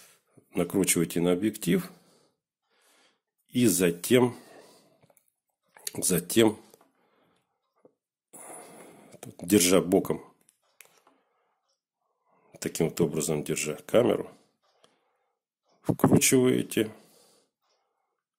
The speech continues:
объектив в камеру. Это кольцо не позволяет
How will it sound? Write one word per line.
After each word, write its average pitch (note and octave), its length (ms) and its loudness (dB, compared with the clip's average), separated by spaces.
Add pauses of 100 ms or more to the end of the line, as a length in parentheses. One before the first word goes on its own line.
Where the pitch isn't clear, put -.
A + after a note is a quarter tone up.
(600)
объектив F#2 680 -4
в - 180 -10
камеру. D#2 420 -6 (2500)
Это E3 280 6
кольцо D#3 720 6 (1700)
не B2 200 8
позволяет A#2+ 960 6